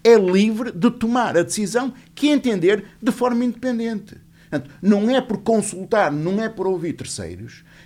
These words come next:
que o Estado vai ser capturado por terceiros. Isso acontece é quando houve só um, ou quando encomenda uma coisa dessas a um.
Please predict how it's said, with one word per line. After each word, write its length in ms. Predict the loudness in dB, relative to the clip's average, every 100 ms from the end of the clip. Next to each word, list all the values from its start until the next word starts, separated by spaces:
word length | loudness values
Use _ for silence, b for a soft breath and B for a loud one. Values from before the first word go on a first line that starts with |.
| -16
que 200 | 0 2
o 240 | 2 0 -2
Estado 480 | -2 0 0 0 -2
vai 160 | -2
ser 320 | -2 -2 -2
capturado 840 | 0 0 0 -6 -6 -2 0 -2 -6
por 140 | -12
terceiros. 600 | -12 -6 -6 -6 -10 -14 B B B -2
Isso 180 | 0
acontece 380 | 0 0 0 0
é 40 | 0
quando 240 | -2 -2
houve 160 | -2 0
só 200 | 0 2
um, 460 | 2 2 0 -4 -8 -20 b -6
ou 140 | 0
quando 240 | 4 4
encomenda 480 | 4 0 0 2 4
uma 140 | 4 4
coisa 260 | 4 6
dessas 340 | 4 2 0 2 4
a 120 | 4
um. 560 | 4 2 2 2 0